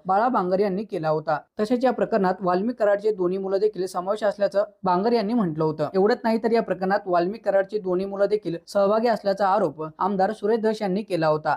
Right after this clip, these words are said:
मुख्यमंत्री देवेंद्र फडणवीस यांनी मुंडे यांच्या हत्या प्रकरणात एसआयटीची स्थापना केल्यानंतर अवघ्या काही तासातच परळीतून पाच जणांना ताब्यात घेण्यात आलं होतं. ज्या पाच जणांना ताब्यात घेत चौकशी करण्यात आली होती, त्यामध्ये वाल्मिक कराडची दोन्ही मुलं गणेश आणि सुशील या दोघांचा समावेश होता.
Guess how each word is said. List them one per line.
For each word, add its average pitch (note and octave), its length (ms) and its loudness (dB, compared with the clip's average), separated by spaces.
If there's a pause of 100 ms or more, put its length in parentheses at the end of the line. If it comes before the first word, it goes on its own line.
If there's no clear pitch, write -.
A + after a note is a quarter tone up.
(120)
मुख्यमंत्री A#3 480 0
देवेंद्र G3 380 2
फडणवीस G3+ 320 -6
यांनी F3+ 220 -2
मुंडे F3+ 320 -2
यांच्या A3+ 320 -2
हत्या F3+ 220 -2
प्रकरणात F3+ 380 -2 (160)
एसआयटीची G#3+ 480 -2
स्थापना G#3 520 -2
केल्यानंतर F#3+ 580 0
अवघ्या F3+ 300 0
काही A#3+ 280 2
तासातच F#3 500 -2
परळीतून G#3+ 420 2
पाच G3 300 -2
जणांना G3+ 280 -2
ताब्यात F#3 380 -2
घेण्यात F#3 200 -4 (120)
आलं D#3 160 0
होतं. D#3 280 -2 (200)
ज्या A#3 120 4
पाच A#3 260 0
जणांना A#3 340 2
ताब्यात F#3 240 2
घेत F#3 180 -2 (100)
चौकशी F#3+ 340 -2
करण्यात G#3 240 -2 (100)
आली D#3+ 160 2
होती, G#3 300 2
त्यामध्ये G3 340 2
वाल्मिक F3+ 400 -2
कराडची G3+ 320 0
दोन्ही F3+ 260 -2
मुलं F#3 280 -4 (260)
गणेश A3 260 2
आणि A3+ 200 0
सुशील F#3+ 440 -2
या G3 100 2
दोघांचा G3 400 0
समावेश E3 400 -4
होता. D#3+ 240 -2